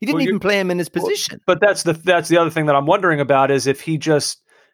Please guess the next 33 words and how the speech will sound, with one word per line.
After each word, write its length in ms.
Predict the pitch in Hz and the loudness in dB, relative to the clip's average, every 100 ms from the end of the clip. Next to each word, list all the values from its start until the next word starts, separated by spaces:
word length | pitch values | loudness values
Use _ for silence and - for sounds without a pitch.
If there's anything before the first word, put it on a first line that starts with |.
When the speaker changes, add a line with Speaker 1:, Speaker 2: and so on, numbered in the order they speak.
| - | -8
Speaker 2:
you're 120 | 147 | -2
talking 220 | 180 165 | 0 2
about 140 | 160 147 | 2 2
how 120 | 143 | 0
this 180 | 147 - | -2 -4
was 120 | 147 | -4
a 40 | |
moment 320 | 151 151 147 | 0 0 0
for, 400 | 135 151 143 135 | -4 -2 -2 -2
you 100 | - | -4
know, 140 | 165 135 | -2 -2
him 240 | 127 143 | -2 -4
be, 140 | 131 160 | -6 -6
to 160 | - | -6
be 160 | 139 147 | -2 2
able 160 | 147 | 2
to 120 | 143 135 | 2 0
experiment. 460 | - - 165 151 | -2 0 0 0
Well, 100 | 156 | 0
maybe 280 | 160 180 180 | 2 2 0
this 260 | 165 175 151 | 0 0 0
was 320 | 160 160 156 | 2 2 0
part 320 | - 160 160 | -2 2 2
of 120 | 147 | 2
what 140 | 139 143 | 0 0
he 80 | |
wanted 280 | 147 147 139 | 0 -2 -2
to 100 | 139 | -2
experiment 520 | 143 - 151 139 131 | -4 -4 -4 -2 -4
with. 200 | 135 160 | -4 -4
Maybe 240 | 117 120 123 | -4 -6 -6
he 140 | 123 | -6
see, 400 | 120 139 139 - | -6 -4 -6 -6